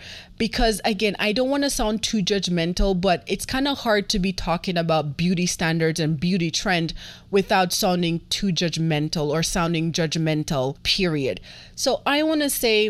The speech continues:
what happened. So let me change kinda gear here. And I say, I wanna say what happened to natural beauty. But then what is considered natural beauty? Because if you look back in the day, just having on a little makeup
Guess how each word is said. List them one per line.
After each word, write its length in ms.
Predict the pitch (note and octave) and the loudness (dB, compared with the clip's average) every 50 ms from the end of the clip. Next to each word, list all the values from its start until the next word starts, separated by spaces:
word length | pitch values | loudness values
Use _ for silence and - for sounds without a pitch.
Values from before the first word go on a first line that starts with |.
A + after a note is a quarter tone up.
| G3 - | 0 -2
what 280 | G3 G#3 C4 D4 D4 | 0 2 2 2 2
happened. 520 | C4+ - - - G#3+ G#3+ G#3+ - G3+ G#3+ - | 0 -2 0 0 0 0 0 0 0 0 2
So 80 | A#3+ | 0
let 120 | B3 C4 C4 | 0 0 0
me 140 | C4+ D4+ | 0 -2
change 720 | D4 - - - - A3+ G#3+ G#3 G3+ G#3 G3+ F#3 - - - - - - - - - - | -2 0 0 0 2 0 0 0 0 0 0 0 0 -2 -4 -10 -20 -20 -20 -18 -10 -4
kinda 280 | - A3+ G3+ G3 F#3 | -2 0 2 2 2
gear 360 | F3+ D#3 D3+ F3+ F#3+ F#3 F3+ F#3 | 2 2 2 2 2 2 2 0
here. 220 | F3+ F3+ F#3 F3 | 0 0 0 2
And 100 | F3 F3+ | 2 2
I 80 | F#3+ G3 | 0 0
say, 180 | F#3+ G3+ D3+ - - - - - - | 0 -4 -6 -8 -10 -20 -20 -14 -6
I 100 | E3 F#3 | -2 0
wanna 200 | G3+ G#3+ A3 A3+ | 2 2 2 0
say 160 | A3 - G#3+ F3 | 0 0 0 0
what 340 | F#3 F3+ F3+ A3 C4+ E4+ | 0 0 2 2 0 0
happened 600 | E4+ - - - A#3+ G#3 G#3 - A#3 G#3+ G#3+ G#3 - - - | 0 -4 -6 -4 -4 -4 -2 -2 -2 -2 -2 -2 -2 0 0
to 340 | G3+ F#3+ F#3+ F#3 F3+ E3+ - - - - - - - | 0 0 0 0 -2 -4 -6 -10 -20 -20 -20 -12 -4
natural 760 | E3 E3+ E3+ F3+ F#3 F#3 F3+ E3+ E3+ - - - G3 F3 E3 D#3+ | 0 2 2 4 4 4 2 0 -2 -4 -4 -2 -2 0 0 -2
beauty. 420 | D3 - D#3+ E3 E3 D#3+ C#3 - - - - - - - | -2 -2 -2 -2 -2 -2 -4 -6 -10 -14 -18 -20 -8 -2
But 160 | - C4+ C4+ - | 0 0 2 4
then 640 | C#4+ C#4+ C#4 C#4 B3+ A#3+ A3 G#3 F#3+ F#3+ G3 G3 | 4 4 4 4 2 -2 -4 -4 -4 -4 -4 -4
what 260 | A#3 C#4+ D4+ C#4 - - | -2 -2 -2 -2 -2 -2
is 200 | C#4 D4+ D4 - | -4 -2 -2 -2
considered 500 | - B3+ A#3 G#3+ - - F#3+ F#3 F3+ E3+ | -2 0 0 0 0 0 0 2 2 2
natural 400 | E3+ E3+ E3+ E3+ - F#3+ D#3+ D#3 | 2 0 0 0 0 0 0 0
beauty? 300 | D3+ E3 E3 D#3 D#3 D3+ | 0 0 0 0 0 -2
Because 420 | E3 F#3 - - A#3 G#3+ G3+ - | -2 -2 -2 0 0 0 0 0
if 160 | - A3+ - B3 | -4 -4 -2 -2
you 80 | C4+ C#4 | -2 0
look 340 | C#4 D4+ D4 - G3+ F3 - | 0 0 0 0 -2 -2 0
back 300 | A3 G#3 G3 G#3 - A3+ | 2 0 0 0 0 -2
in 100 | G3+ G3 | 0 0
the 80 | E3+ | 0
day, 540 | D#3+ D3 E3 F#3+ F#3+ F3+ E3 D#3 D3 D3 E3+ - - | 0 0 0 2 2 2 2 2 0 -2 -4 -4 -2
just 180 | A#3 B3+ B3 | 0 4 6
having 320 | - - B3+ B3 B3 A#3+ A3+ | 6 6 6 4 0 0 0
on 180 | A3+ A3 A3 | 0 0 2
a 60 | G3+ F#3 | 2 2
little 300 | F3+ F#3+ G#3+ B3 C#4 C4 | 2 2 4 4 4 2
makeup 580 | A#3+ F#3+ E3 E3 D#3+ - G3 F3+ F3+ - - | 2 0 0 -2 -2 -2 0 0 0 0 -4